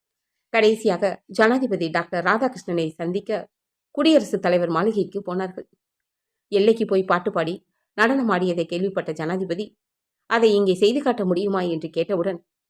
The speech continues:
சீனியர் நடிகைகள்லாம் பின்வாங்கி விட்டார்கள். கூட்டத்திலேயே சின்ன பெண்ணாக இருந்த ஜெயலலிதா தான் மாட்டிக்கொண்டார். எம் எஸ் விஸ்வநாதன் ஹார்மோனியத்தை தட்ட, பி சுசீலா பாட, "கண்ணன் என்னும் மன்னன் பெயரே"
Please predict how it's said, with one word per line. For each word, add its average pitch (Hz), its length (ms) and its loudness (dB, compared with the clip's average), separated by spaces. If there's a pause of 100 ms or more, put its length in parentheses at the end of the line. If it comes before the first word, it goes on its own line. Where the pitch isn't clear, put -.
(340)
சீனியர் 294 360 6
நடிகைகள்லாம் 180 640 0
பின்வாங்கி 214 400 -2
விட்டார்கள். 160 420 -12 (640)
கூட்டத்திலேயே 190 560 0 (120)
சின்ன 254 300 2
பெண்ணாக 180 340 -2
இருந்த 175 280 -2
ஜெயலலிதா 180 580 -2
தான் 156 200 -14
மாட்டிக்கொண்டார். 170 560 -10 (920)
எம் 254 140 4
எஸ் 285 180 -4
விஸ்வநாதன் 185 560 0
ஹார்மோனியத்தை 185 640 0
தட்ட, 156 200 -8 (680)
பி 277 160 0
சுசீலா 214 380 2
பாட, 156 180 0 (640)
"கண்ணன் 254 340 2
என்னும் 196 240 2
மன்னன் 180 320 0
பெயரே" 165 260 0